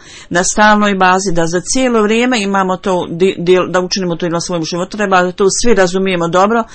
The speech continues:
da ibadet i obožavanje su među temeljnim naredbama Allaha dželle šanhu. Kao što većina ljudi vode računa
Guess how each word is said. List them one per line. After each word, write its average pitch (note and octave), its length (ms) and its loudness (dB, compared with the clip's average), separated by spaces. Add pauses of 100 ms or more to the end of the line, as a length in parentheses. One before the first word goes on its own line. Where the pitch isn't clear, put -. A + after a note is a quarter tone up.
(340)
da F3 220 2
ibadet F3 600 2
i E3 140 -4
obožavanje F#3+ 800 -2 (580)
su F#3 220 2 (960)
među F#3+ 360 2 (280)
temeljnim G#3 680 2
naredbama F3+ 640 0
Allaha D3+ 380 -6
dželle D3 320 -8 (160)
šanhu. C#3 340 -8 (1900)
Kao E3+ 220 -4
što - 240 -6
većina F3+ 640 -2
ljudi F#3 520 2
vode G3 300 0
računa F3 540 -2